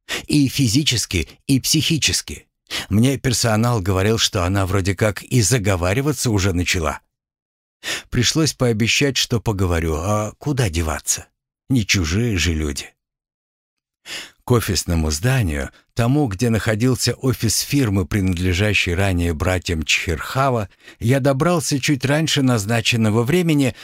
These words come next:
но при этом всё равно умудрился опоздать. Все остальные участники операции «Братское сердце» уже были там, и вечно невозмутимый Александр, и сотрудники Эфсина, вооружённые и одетые в пятнистую форму,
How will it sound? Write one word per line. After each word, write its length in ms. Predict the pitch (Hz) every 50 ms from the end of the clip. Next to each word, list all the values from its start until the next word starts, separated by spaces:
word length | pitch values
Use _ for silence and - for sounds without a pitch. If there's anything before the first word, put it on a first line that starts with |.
| - - _ _ -
но 200 | - 165 175 131
при 160 | - 165 170
этом 240 | 180 170 170 165 139
всё 220 | - - 160 165
равно 380 | 160 165 151 131 110 113 117 123
умудрился 800 | - - 123 123 117 110 101 87 104 110 135 143 131 - - -
опоздать. 680 | - - - - 95 82 - - 71 67 - - - - _ _ _ _ _ _ - - - - - -
Все 220 | - - 113 104 90
остальные 480 | - - - 87 85 87 90 90 87
участники 580 | 87 82 - - 98 90 - - 92 78 - 87
операции 640 | 80 78 - 95 95 107 127 131 131 - - 104 92
«Братское 640 | 80 87 98 104 107 - - - - - 90 90
сердце» 500 | 87 - - 151 151 139 - - - 143 -
уже 340 | - 127 107 87 95 110 104
были 280 | 92 92 101 95 98 98
там, 320 | - 92 78 80 82 80 - - - - -
и 120 | - 135 127
вечно 380 | 143 170 156 - - - 139 139
невозмутимый 840 | 135 135 127 117 135 107 101 127 135 123 - 127 120 110 107 104
Александр, 760 | 101 101 95 - - - 123 127 131 127 117 104 117 107 95 - - - _
и 100 | - 135
сотрудники 720 | - 139 127 - - 147 151 127 131 135 110 - 123 - -
Эфсина, 720 | - - 76 - - - - 85 82 82 78 76 76 - _ _ _ - - - -
вооружённые 840 | - 90 90 87 85 90 85 80 104 120 123 120 107 104 104 98 98
и 160 | 95 - 104
одетые 500 | 95 90 90 87 117 120 - - 110 101
в 80 | - -
пятнистую 580 | - 104 95 - - 107 95 - - 123 120
форму, 480 | 101 - - 113 95 85 85 90 85 -